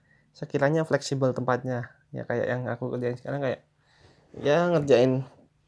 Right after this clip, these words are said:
nulis konten, nggak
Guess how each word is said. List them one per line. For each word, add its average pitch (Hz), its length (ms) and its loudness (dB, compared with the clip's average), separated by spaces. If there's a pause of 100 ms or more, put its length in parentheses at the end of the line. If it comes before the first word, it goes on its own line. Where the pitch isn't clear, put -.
(1400)
nulis 135 240 0
konten, 147 640 0 (960)
nggak 135 180 8